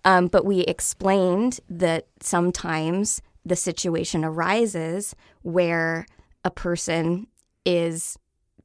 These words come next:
taken advantage of with their body, and their body's not being treated as their own, and that can feel really scary, and this is the way that you need to be prepared to protect yourself. So I think, it, like I said, it's, it's about taking the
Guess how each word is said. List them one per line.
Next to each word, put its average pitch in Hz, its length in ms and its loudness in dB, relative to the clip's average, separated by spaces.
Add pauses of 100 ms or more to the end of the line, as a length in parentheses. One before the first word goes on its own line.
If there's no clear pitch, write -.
(160)
taken 196 220 0
advantage 160 500 -4
of 156 320 -8
with - 160 -12
their 160 140 -6
body, 165 600 -6
and 175 140 0
their 165 100 -2
body's 165 360 -4
not 160 200 -4
being 156 200 -6
treated 160 360 -8
as 160 140 -8
their 156 280 -6
own, 160 460 -6 (320)
and 170 140 2
that - 140 -6
can 170 120 -4
feel 160 200 -6
really 165 240 -6
scary, 156 760 -6
and 170 180 -2
this - 160 -6
is 175 120 -12
the 170 200 -2
way 160 100 -2
that 165 140 -4
you 170 120 2
need 165 160 -2
to - 100 -12
be 156 120 -6
prepared - 400 -12
to - 80 -12
protect - 440 -14
yourself. - 360 -10 (600)
So 226 240 4
I 214 100 0
think, 254 240 4
it, - 160 0
like 185 200 -2
I 185 40 2
said, 165 200 -4
it's, - 200 -6
it's - 140 -4
about 185 280 2
taking 247 400 2
the 160 140 0